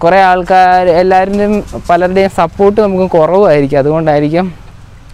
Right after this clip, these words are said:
അങ്ങനെയൊക്കെ ഉണ്ടാകുന്നത്. അപ്പോൾ നിങ്ങളുടെ എല്ലാവരുടെയും support എനിക്ക് വേണം. കാരണം, ആ,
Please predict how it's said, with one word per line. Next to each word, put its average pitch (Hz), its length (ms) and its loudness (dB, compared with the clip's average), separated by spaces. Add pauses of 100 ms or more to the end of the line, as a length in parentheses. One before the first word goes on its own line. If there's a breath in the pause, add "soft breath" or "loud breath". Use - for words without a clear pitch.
(160)
അങ്ങനെയൊക്കെ 151 320 -2
ഉണ്ടാകുന്നത്. 143 560 0 (320 loud breath)
അപ്പോൾ 160 140 0
നിങ്ങളുടെ 165 280 0
എല്ലാവരുടെയും 160 380 0
support 175 420 -2
എനിക്ക് 151 220 -2
വേണം. 135 420 -2
കാരണം, 135 360 -2 (180 loud breath)
ആ, - 180 -6